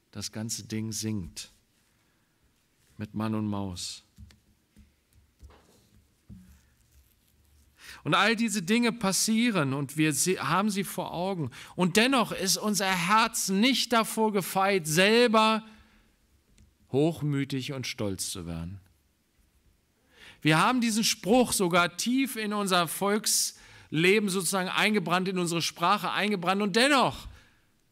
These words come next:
ist es immer wieder so, dass unser Herz hoch hinaus will.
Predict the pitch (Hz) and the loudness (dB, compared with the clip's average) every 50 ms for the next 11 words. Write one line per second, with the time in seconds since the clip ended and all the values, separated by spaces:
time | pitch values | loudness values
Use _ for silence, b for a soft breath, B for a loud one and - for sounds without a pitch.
0 | _ _ _ _ _ _ _ _ _ _ _ _ _ _ _ _ 151 147 139 160 | _ _ _ _ _ _ _ _ _ _ _ _ _ _ _ _ -6 -4 -4 -4
1 | 147 165 202 170 175 175 151 165 160 165 151 131 147 143 143 135 131 123 - 147 | -4 -2 0 0 0 2 2 2 0 0 0 -2 -4 -4 -4 -4 -4 -6 -6 -8
2 | 127 123 131 123 120 101 95 - 127 131 131 143 139 - - - - 135 135 131 | -6 -6 -6 -6 -6 -6 -8 -6 -4 -2 -2 -2 -2 -4 -8 -6 -4 -4 -4 -4
3 | 127 - 131 123 117 110 110 110 107 - - - 104 92 87 82 85 | -4 -6 -6 -4 -2 -2 -2 -2 -4 -6 -8 -6 -6 -6 -6 -8 -10